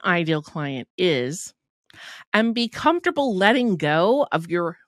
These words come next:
prior ideal client. Then take a look at your marketing strategy through the lens of your new ideal client and make sure that they align.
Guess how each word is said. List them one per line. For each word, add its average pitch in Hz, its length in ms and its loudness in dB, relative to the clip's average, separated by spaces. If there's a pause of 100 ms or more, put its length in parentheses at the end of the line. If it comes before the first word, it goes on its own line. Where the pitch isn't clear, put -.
prior 170 640 0
ideal 139 380 -4
client. - 400 -18 (1300)
Then 262 480 0 (300)
take 233 260 -4
a 240 40 0
look 208 240 0
at 190 120 -2
your 175 120 -4
marketing 170 520 0
strategy 233 720 -2
through 202 480 0
the 202 120 2
lens 170 460 0
of 165 200 -4
your 160 160 -4
new 165 340 -2
ideal 196 360 -2
client 220 460 -4
and 170 140 -8
make 170 180 -10
sure 175 360 -2
that 175 200 0 (260)
they 160 180 -2
align. 131 500 -4